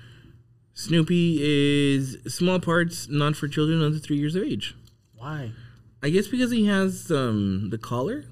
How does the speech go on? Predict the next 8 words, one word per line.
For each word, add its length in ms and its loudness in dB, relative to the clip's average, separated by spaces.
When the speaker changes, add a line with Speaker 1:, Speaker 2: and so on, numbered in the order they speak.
Speaker 1:
the 100 -8
red 220 -6
collar. 420 -8
And 180 4
babies 400 0
can 380 -2
eat 240 -4
it. 140 -4